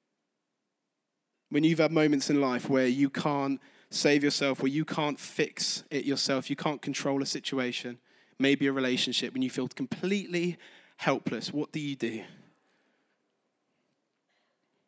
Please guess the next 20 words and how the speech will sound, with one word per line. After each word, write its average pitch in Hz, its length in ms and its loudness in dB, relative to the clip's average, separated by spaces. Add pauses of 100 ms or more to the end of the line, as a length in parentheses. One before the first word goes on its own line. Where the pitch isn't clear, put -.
(2000)
One 180 200 10
of 185 80 10
my 165 400 8 (140)
earliest 165 360 10
memories, 135 680 4 (420)
in 147 60 -2
fact, 160 240 4
as 160 140 2
I 175 100 6
was, 160 260 2
I 151 60 -6
was 147 100 -2
preparing 165 360 0
this, 139 120 -2
I 147 40 -6
think 143 160 -4
probably 175 320 4
my 165 200 4
earliest 180 400 6
memory 120 400 -4